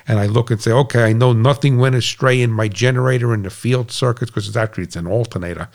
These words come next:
not a generator, 'cause it produces A C like a car. And I know everything is good, and I'm running my gen set,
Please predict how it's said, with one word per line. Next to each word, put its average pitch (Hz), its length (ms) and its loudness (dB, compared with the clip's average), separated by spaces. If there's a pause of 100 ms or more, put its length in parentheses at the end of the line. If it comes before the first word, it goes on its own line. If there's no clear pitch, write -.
(300)
not 95 160 -2
a 76 60 -8
generator, 101 600 0 (960)
'cause 113 220 2
it 110 100 -2
produces 90 480 -4
A 95 160 -4
C 107 400 -4 (140)
like - 180 -10
a 170 60 -14
car. 123 480 0 (520)
And 117 280 2
I 113 100 2
know 123 220 4
everything 135 420 2
is 120 160 0
good, 120 320 2
and 107 100 0
I'm 101 120 -2
running 123 280 2
my 120 180 2
gen 120 340 0
set, 117 260 2